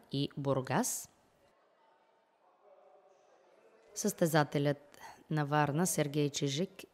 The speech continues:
е доста силов състезател, който има немалко победи на първенствата.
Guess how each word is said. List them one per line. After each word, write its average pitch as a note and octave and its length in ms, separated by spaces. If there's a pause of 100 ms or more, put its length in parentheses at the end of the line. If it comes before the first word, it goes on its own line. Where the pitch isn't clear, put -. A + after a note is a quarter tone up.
е D#3 360 (180)
доста C#3 360
силов C#3 360
състезател, C#3 760 (680)
който B2+ 360
има B2 320
немалко B2 540
победи D3 640 (440)
на G3 100
първенствата. F#3 1000